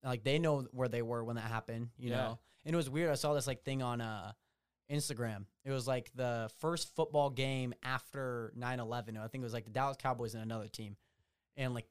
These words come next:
Speaker 1: bro, everyone had, like, American flag, just waving it around, you
Speaker 2: Wow.
Speaker 1: know? Dude, it was weird just, like, how so together, uh, we were, you know? And
Speaker 2: Yeah.
Speaker 1: then, like,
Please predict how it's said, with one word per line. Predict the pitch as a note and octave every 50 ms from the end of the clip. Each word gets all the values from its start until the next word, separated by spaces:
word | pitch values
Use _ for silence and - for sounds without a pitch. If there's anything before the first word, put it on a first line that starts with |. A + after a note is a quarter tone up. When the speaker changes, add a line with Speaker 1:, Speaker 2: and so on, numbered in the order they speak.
| _ _ -
Speaker 1:
bro, | C3+ B2+ B2 B2 B2+ C3
everyone | C3+ C#3 C3 D3 D3 C#3 C3 B2
had, | C3 B2+ B2+
like, | B2+ A#2+ A2+ -
American | A#2+ A#2 A#2 A#2+ A#2 A2+ - A2+ A2
flag, | - - C#3 C#3 C#3 C#3 C#3+ C#3+ C3
just | A#2 A2+ - -
waving | C3+ C3+ C#3 C3 C3 B2+
it | A2+
around, | B2 A2+ B2 B2+ C3 C3+ C3+ C3+ C#3 C#3 C3+ -
you | - B2+
Speaker 2:
Wow. | B2 B2+ C3 C3+
Speaker 1:
know? | C3+
Dude, | B2 C#3 C#3+ D3 D3
it |
was | D3+ D#3 C3 C3
weird | B2+ C#3+ E3 G3 A3 A3 E3+ C#3+
just, | - D3+ C#3 -
like, | C#3+ B2 -
how | - - C3+ C#3 C3+
so | A#2+ - - D3 C#3+ C#3 C3+ A#2+ - _ _ _ _ _ _ _ _ _ _ _ _ -
together, | - C3 A2+ C3+ B2+ C3 B2+ C#3 C3 A#2+ A2 G#2+ - _ _ _ _ -
uh, | B2+ B2+ -
we | C3 C3 C3+ C3
were, | A#2+ A#2 B2 B2+ A#2+ A2+ G2+ G2+ - - _ _ _ _ _ _ _
you | - C3+ C3 B2+
know? | B2 A#2 A#2+ B2 C3+ C3+ - _ _ _ _ _ _ _ -
And | D3 D3 D3+
Speaker 2:
Yeah. | D3+ C#3+
Speaker 1:
then, | B2+ A#2
like, | E3 D#3 C3